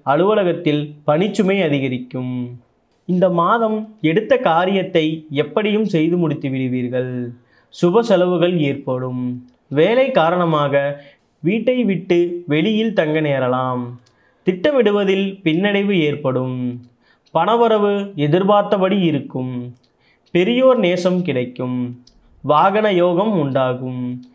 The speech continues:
தொழில் வியாபாரம் தொடர்பான விஷயங்கள் சாதகமாக நடக்கும். நியாயமாக பேசுவதன் மூலம் வாடிக்கையாளர்களின்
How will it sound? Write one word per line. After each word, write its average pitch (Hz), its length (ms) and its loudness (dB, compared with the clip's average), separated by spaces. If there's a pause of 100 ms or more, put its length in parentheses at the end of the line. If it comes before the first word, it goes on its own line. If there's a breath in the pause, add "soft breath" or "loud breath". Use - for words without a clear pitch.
(380 soft breath)
தொழில் 226 280 2
வியாபாரம் 196 640 2
தொடர்பான 151 840 0
விஷயங்கள் 156 600 0 (200)
சாதகமாக 180 760 2
நடக்கும். 123 840 -4 (340)
நியாயமாக 214 680 -2
பேசுவதன் 185 600 -2
மூலம் 143 340 0 (260)
வாடிக்கையாளர்களின் 180 1080 2